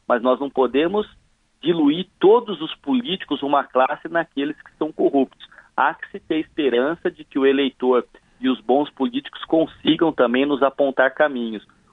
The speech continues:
O que falta é apontar caminhos e não acreditar que apenas uma operação como a Lava Jato vai purgar todos os males do Brasil.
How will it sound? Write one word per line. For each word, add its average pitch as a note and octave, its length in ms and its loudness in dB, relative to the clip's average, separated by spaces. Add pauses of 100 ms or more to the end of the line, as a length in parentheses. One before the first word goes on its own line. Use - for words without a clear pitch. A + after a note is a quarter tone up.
(120)
O B2+ 80 -4
que C3+ 260 -2
falta D3+ 500 0 (280)
é A#2+ 60 2
apontar C3 640 0
caminhos C#3 480 -4
e A#2+ 60 -4
não C3 100 0
acreditar C#3 680 -2
que D#3+ 120 2
apenas G3+ 520 0
uma E3 160 0
operação D3+ 640 0
como C#3+ 160 -4
a C3 60 4
Lava C3 320 2
Jato D3 440 -2 (440)
vai D3+ 160 0
purgar E3+ 680 0
todos - 340 -12
os E3+ 220 -20
males C#3 380 0
do D3 80 -16
Brasil. C3 500 -4